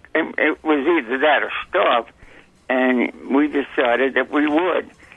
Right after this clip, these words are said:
And we were on for two weeks, and in two weeks he got himself a little job, and my mother said, "By God, call him up right now, Joe.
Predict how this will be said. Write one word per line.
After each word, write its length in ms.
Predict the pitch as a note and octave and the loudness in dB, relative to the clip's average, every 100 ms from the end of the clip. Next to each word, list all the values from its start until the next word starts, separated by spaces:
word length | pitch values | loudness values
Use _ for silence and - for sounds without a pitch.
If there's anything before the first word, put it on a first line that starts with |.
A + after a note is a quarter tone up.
| - | -8
And 140 | D3 D3 | -2 0
we 80 | |
were 100 | D#3 | 2
on 260 | D#3+ E3 E3 | 2 2 0
for 140 | - | -4
two 240 | C3+ - E3 | -6 -2 0
weeks, 300 | D3+ D3 - | 2 0 -2
and 140 | C3 | 0
in 120 | B2+ A#2+ | 0 0
two 120 | - | 0
weeks 240 | D3 C#3+ - | 2 2 0
he 100 | D3 | 0
got 220 | C3+ C3 | 2 0
himself 460 | C3 - C#3+ B2 - | 0 -2 -2 -2 -2
a 40 | |
little 320 | B2 C3+ B2 | 2 2 2
job, 420 | A#2 C3+ C#3 D3+ C#3 | 0 0 2 0 -2
and 120 | A2 | -4
my 120 | G2 | -4
mother 400 | F#2+ B2 C3 B2 - | -2 0 0 -2 -4
said, 100 | - - - - | -10 -10 -14 -4
"By 180 | F3 E3+ | 0 0
God, 300 | - - - - | -2 -4 -2 0
call 320 | F#3 F#3 F#3 | 2 4 2
him 120 | F3 | 2
up 180 | E3+ E3+ | 0 0
right 240 | D#3 E3 | 0 2
now, 320 | D3+ C#3+ C#3+ | 2 2 0
Joe. 360 | A#2+ B2+ C#3+ C3+ | -2 -2 0 0